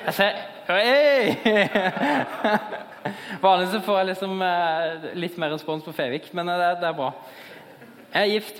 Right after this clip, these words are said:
med Miriam og går på, eh, eh, Ansgar, tredje året der. Woo! Det er bra, vi har noen Ansgar-folk her, men de fleste er vel på tur, tror jeg.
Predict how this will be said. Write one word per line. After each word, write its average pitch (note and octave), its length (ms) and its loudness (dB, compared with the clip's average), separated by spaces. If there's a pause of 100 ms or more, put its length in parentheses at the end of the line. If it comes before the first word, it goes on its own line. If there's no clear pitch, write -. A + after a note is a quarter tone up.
med F#3 400 2
Miriam F#3 400 0 (160)
og F3 240 -2
går D3+ 160 -2
på, D#3+ 160 -2 (240)
eh, D3+ 340 -4 (680)
eh, B2 160 -2
Ansgar, A#3 480 -2
tredje B2 320 -4
året C3 160 0
der. C4 180 -4 (680)
Woo! G3 480 0 (320)
Det A#2 80 -2
er B2+ 80 -2
bra, B2 240 0
vi D#3 80 -8
har C#3 160 0
noen B2+ 160 -2
Ansgar-folk A2+ 400 -8
her, - 80 -8 (320)
men B2 160 -10
de C3+ 80 -4
fleste B2+ 320 -4
er A#2+ 80 -4
vel A#2+ 80 -6
på A#2+ 160 -10
tur, C#3 160 -4
tror G2+ 160 -12
jeg. - 120 -18